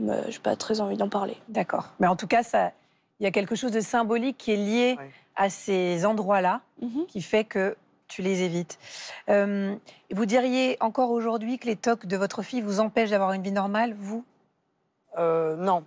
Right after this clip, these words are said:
Speaker 3: plus aujourd'hui.
Speaker 2: Mhm.
Speaker 3: Que je peux quand même repartir travailler, pas comme avant, j'ai calmé,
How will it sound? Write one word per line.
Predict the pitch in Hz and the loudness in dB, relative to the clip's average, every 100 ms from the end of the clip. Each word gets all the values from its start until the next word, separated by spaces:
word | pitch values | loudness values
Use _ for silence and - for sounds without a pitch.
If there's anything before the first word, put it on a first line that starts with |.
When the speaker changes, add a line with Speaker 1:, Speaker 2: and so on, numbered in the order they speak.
| _ | _
Speaker 3:
plus | - | 0
aujourd'hui. | 208 180 160 156 165 - _ _ _ - | 0 2 -2 -2 -4 -6 _ _ _ -8
Speaker 2:
Mhm. | 196 196 214 - | -4 -4 -4 -4
Speaker 3:
Que | 147 139 131 113 90 80 | 0 0 0 -2 -2 -2
je | 76 - | -4 -8
peux | - 165 | 0 2
quand | 151 131 | 2 0
même | 135 143 | 0 0
repartir | 151 147 156 - 151 | 0 2 0 -2 -6
travailler, | - 151 151 156 | 0 2 4 2
pas | 156 180 | 2 2
comme | 190 175 | 2 2
avant, | 170 180 190 - _ _ | 2 2 -2 -6 _ _
j'ai | - 147 | -14 -4
calmé, | 156 151 156 | -2 -2 -4